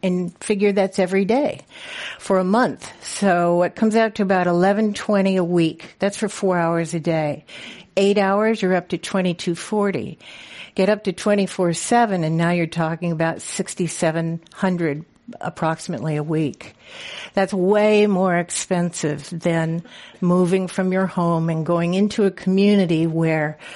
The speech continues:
they can provide that surf-, service for much less. Um, John mentioned that the neighborhoods change. You know,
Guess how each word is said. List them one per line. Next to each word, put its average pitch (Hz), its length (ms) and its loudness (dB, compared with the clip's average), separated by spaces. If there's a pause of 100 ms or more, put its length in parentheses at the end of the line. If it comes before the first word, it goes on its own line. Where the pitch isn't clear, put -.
(160)
they 160 140 0
can 165 340 -2 (280)
provide 170 440 0
that 156 240 -2
surf-, - 440 -4
service 175 480 0
for 175 120 -2
much 165 340 -2
less. 156 540 -2 (920)
Um, 180 540 0 (720)
John 202 360 4
mentioned 202 520 4
that 220 160 4
the - 640 -2
neighborhoods 220 560 2
change. 175 760 -2
You 190 160 2
know, 175 240 0